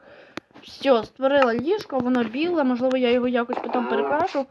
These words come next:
Але я тут взагалі поки не бачу квітів, окрім білих, а нам білих не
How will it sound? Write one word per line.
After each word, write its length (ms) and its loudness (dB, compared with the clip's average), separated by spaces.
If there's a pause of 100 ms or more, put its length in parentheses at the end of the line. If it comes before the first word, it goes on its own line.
(360)
Але 240 2
я 180 4
тут 140 -4
взагалі 460 -2
поки 200 -4
не 220 -4
бачу 220 -6
квітів, 400 -4
окрім 360 0
білих, 640 -2
а 80 -4
нам 140 4
білих 280 -4
не 80 -10